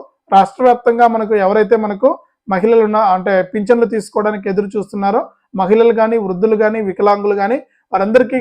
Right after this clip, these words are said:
కూడా మేలు చేసే విధంగా గత ప్రభుత్వంలో ఉన్నటువంటి ఆరు దశల ధృవీకరణను తొలగిస్తూ కూడా ఆయన ఆదేశాలు జారీ చేశారు. ఇక ఇదే అదునుగా మనకు ప్రభుత్వానికి ఎక్కువ కంప్లైంట్స్ వెళ్లడంతో ప్రభుత్వం ఏం చెప్పిందంటే ఈ యొక్క పింఛన్ల తనిఖీని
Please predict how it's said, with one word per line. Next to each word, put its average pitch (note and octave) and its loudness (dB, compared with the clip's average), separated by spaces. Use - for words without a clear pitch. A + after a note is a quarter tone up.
కూడా B3 0
మేలు G#3+ -2
చేసే A3 2
విధంగా G#3 -2
గత F#3+ 0
ప్రభుత్వంలో A#3+ 2
ఉన్నటువంటి A3 -2
ఆరు G3+ 2
దశల A#3 2
ధృవీకరణను G#3 -4
తొలగిస్తూ G3+ -2
కూడా G#3+ 4
ఆయన G3 0
ఆదేశాలు G#3 0
జారీ F#3+ 0
చేశారు. G#3 -2
ఇక A#3+ -4
ఇదే A#3 4
అదునుగా A#3+ 4
మనకు A3 -2
ప్రభుత్వానికి A#3 2
ఎక్కువ A3 2
కంప్లైంట్స్ G#3 -2
వెళ్లడంతో G3+ -2
ప్రభుత్వం A#3+ 2
ఏం A3+ -4
చెప్పిందంటే G#3 0
ఈ - -8
యొక్క F#3+ -2
పింఛన్ల B3+ 2
తనిఖీని A#3+ 0